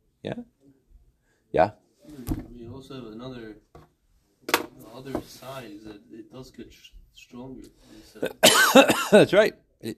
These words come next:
Speaker 1: but it gets deeper. It's, it's a less intense, but it's, it's like a deeper conviction into what he is.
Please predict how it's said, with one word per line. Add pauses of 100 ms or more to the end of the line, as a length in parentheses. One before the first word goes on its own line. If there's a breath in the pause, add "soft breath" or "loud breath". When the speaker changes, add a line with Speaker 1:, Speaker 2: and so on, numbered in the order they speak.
Speaker 1:
but
it
gets
deeper.
It's,
it's
a
less
intense, (640 soft breath)
but
it's,
it's
like
a
deeper
conviction
into
what
he
is.